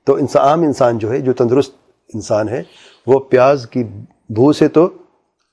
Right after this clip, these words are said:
اسے اذیت ہوتی ہے لیکن اسے نقصان نہیں پہنچتا۔ یعنی یہ جو گروہ ہے، جو طائفۃ المنصورہ ہے،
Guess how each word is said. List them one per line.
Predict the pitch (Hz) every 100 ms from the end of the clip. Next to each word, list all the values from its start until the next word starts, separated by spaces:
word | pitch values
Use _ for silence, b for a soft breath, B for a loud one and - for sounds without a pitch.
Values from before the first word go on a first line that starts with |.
| _ _ _ _ _ -
اسے | 120 -
اذیت | 113 123 147 -
ہوتی | 104 113
ہے | 113 - _ _ -
لیکن | 127 143
اسے | 135
نقصان | 127 113 127 127 170 _ _ _ _ _
نہیں | 120 120
پہنچتا۔ | 90 85 - - _ _ _ _ _ _ _ _ _ -
یعنی | 120 117 123 165 _ _ _ -
یہ | 131
جو | 123 123 139 - _ _ -
گروہ | 110 117 82
ہے، | 82 -
جو | 110 113
طائفۃ | - 107 120
المنصورہ | 117 107 101 101 92
ہے، | 82